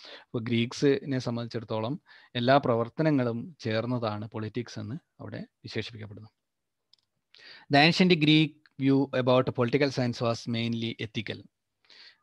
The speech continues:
അപ്പൊ അവരുടെ ഒരു വ്യൂ, ഗ്രീക്സിന്റെ, ഗ്രീക്ക് തത്വചിന്തകന്മാരുടെ ഒരു കാഴ്ചപ്പാടനുസരിച്ച്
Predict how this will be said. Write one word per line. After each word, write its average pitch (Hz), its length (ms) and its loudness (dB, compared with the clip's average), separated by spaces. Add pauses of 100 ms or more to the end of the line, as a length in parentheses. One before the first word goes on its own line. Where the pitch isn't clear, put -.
അപ്പൊ 151 440 2
അവരുടെ 147 400 4
ഒരു 170 120 6
വ്യൂ, 147 300 4
ഗ്രീക്സിന്റെ, 135 640 0
ഗ്രീക്ക് 135 460 2 (240)
തത്വചിന്തകന്മാരുടെ 127 1120 0
ഒരു 127 260 -4
കാഴ്ചപ്പാടനുസരിച്ച് 123 1000 -2